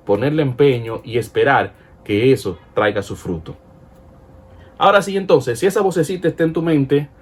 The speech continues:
si la tóxica te está diciendo que no puedes y se sientes frustrado, tengo para ti seis consejos, que son lo que me están, lo que me han ayudado a mí a salir del momento difícil, a dejar la frustración a un lado, sacudirme el polvo y seguir avanzando. ¿Vas conmigo?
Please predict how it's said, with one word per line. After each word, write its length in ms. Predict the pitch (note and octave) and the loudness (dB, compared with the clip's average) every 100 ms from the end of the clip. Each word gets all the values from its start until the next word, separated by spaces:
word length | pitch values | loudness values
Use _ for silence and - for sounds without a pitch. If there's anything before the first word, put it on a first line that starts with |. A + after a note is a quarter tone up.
| _ | _
si 140 | - C3 | -4 0
la 160 | B2+ | 0
tóxica 680 | B2 F#3+ - C3+ - C3 C3 | 0 -2 0 -2 0 0 0
te 80 | - | -4
está 120 | C#3 | -2
diciendo 440 | C#3 B2 C#3 B2+ A2+ | -2 0 0 0 -2
que 60 | |
no 160 | A#2+ B2 | -2 0
puedes 440 | C#3 C3 B2 B2 | 0 2 0 -2
y 80 | G#2+ | -6
se 160 | G#2+ G#2 | -4 -2
sientes 300 | B2+ C3+ B2+ | -2 -2 -4
frustrado, 580 | A2 G#2+ C3+ A#2 A#2+ - - - | -8 -4 0 0 -2 -8 -20 -6
tengo 260 | - F3+ E3+ | -2 0 0
para 240 | D#3+ D3+ | 0 0
ti 140 | D#3 D#3 | 0 -2
seis 200 | F3 E3 | -2 -2
consejos, 680 | E3 C#3+ E3 F#2 D#2+ - - | -4 0 0 0 -8 -16 -8
que 100 | G#2 | -4
son 140 | C3 | -2
lo 100 | C#3+ | -2
que 100 | B2 | -2
me 100 | G#2 | -6
están, 380 | F#2+ A#2+ A#2 G2+ | -6 -6 -4 -4
lo 120 | B2+ | -4
que 100 | B2+ | -4
me 80 | A#2 | -4
han 80 | D3+ | -4
ayudado 380 | D#3+ B2+ C3+ A2+ | -4 -2 -2 -2
a 60 | |
mí 260 | G2 C3 E3+ - _ - - | -4 -8 -10 -16 _ -8 -2
a 120 | G#2+ | -2
salir 380 | - G2+ D#3+ D#3+ | -2 0 0 0
del 100 | B2 | -4
momento 360 | G#2 G#2 G#2 | -6 -6 -4
difícil, 560 | F#2 F2 G2 - C3+ D3 - - - | -4 -4 -8 -6 -6 -6 -12 -20 -2
a 140 | G2+ | 0
dejar 260 | G2 G2+ C#3 | 0 -2 -2
la 100 | D3 | -2
frustración 480 | B2 A2+ G#2+ A#2 A2+ | -4 -6 -6 -8 -8
a 60 | |
un 140 | A2 G#2 | -6 -2
lado, 240 | G2+ G2 | -2 -2
sacudirme 580 | G#2 G#2+ A2+ B2+ E3 D#3 | -6 -6 0 2 2 0
el 100 | C3+ | 0
polvo 440 | C#3 C#3 G2 A2 - _ - - | 2 2 0 -6 -10 _ -14 -8
y 100 | A2+ | -8
seguir 300 | - A#2+ C#3 | -6 -4 -2
avanzando. 600 | A#2 G#2 F#2 F2 D#2+ - _ - | -4 -6 -8 -8 -12 -16 _ -4
¿Vas 160 | C3+ C#3 | -2 0
conmigo? 540 | F3 G3+ A3 A#3+ | 0 2 4 4